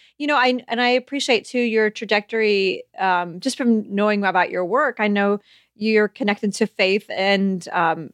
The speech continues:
when this person used words that had lots of, um, connections to,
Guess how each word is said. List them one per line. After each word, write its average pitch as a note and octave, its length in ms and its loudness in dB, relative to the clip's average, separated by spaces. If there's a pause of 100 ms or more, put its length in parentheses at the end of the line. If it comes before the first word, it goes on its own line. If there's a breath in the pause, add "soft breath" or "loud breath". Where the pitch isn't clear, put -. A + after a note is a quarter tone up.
(120)
when G#3+ 180 0
this A3 120 -2
person G#3 720 0 (580)
used B3 480 2
words F#3+ 640 0 (200)
that F#3 320 0
had F3+ 360 -2
lots F3 440 -2
of, F3+ 520 0 (520)
um, E3 260 2
connections G#3 880 -2
to, F3 800 0